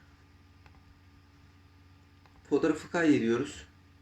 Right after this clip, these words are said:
Buraya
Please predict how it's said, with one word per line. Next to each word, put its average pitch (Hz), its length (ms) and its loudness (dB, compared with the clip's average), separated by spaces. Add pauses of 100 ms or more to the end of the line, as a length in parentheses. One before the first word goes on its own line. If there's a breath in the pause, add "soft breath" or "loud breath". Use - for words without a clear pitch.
(1900)
Buraya 113 400 -6